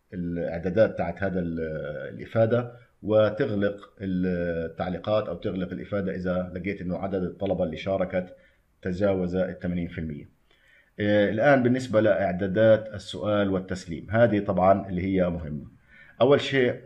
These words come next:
هل أنت بدك الأسماء الطلبة تظهر أو ما تظهرش؟ هاي طبعا،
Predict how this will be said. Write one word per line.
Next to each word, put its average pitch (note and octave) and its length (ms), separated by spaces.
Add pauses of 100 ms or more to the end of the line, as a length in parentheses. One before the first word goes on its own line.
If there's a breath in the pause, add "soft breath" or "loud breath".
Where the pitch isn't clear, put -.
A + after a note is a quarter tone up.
(220)
هل A#2+ 140
أنت A#2 160
بدك G#2+ 300
الأسماء G#2+ 360
الطلبة G2+ 320
تظهر G#2+ 400
أو G2+ 80
ما F#2 80
تظهرش؟ F2+ 500
هاي C3 120
طبعا، A2 520